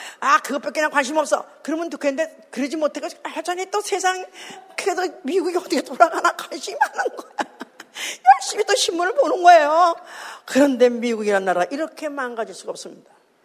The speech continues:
완전히 지금은 미국은 천사들의 나라가 아니라 죄의 온상이 되었고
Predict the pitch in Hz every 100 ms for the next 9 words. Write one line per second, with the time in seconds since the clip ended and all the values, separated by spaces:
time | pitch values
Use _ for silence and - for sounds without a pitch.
0 | _ _ - - - - _ _ 208 247
1 | 302 247 254 254 254 226 202 285 - -
2 | _ _ _ - _ - 339 311 294 269
3 | 240 214 220 202 175 165 160 156 208 262
4 | 254 - _ _ _ - 220 208 214 220
5 | 220 226 220 190 170 151 - 262